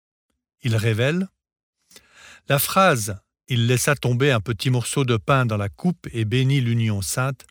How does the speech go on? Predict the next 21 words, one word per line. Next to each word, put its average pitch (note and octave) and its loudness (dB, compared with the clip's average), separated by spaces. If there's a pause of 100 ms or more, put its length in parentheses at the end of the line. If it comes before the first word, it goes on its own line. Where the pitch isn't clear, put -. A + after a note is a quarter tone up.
(560)
témoigne A2+ 2
que C3 0
celui D#3 0
qui - -4
l'écrivit B2 -2
était, A2+ -2 (180)
dans C3+ 0
sa C3+ 0
façon C#3 -2
de A#2+ -2
penser, A#2+ -4 (420)
marqué B2+ -2
par A#2 0
les A2 0
cérémonies. G#2 -2 (960)
Voyez, A#2+ -2 (1160)
en D3+ 2
Dieu F#3+ 2
tout - -4
est D3+ 0
un. G#2 -2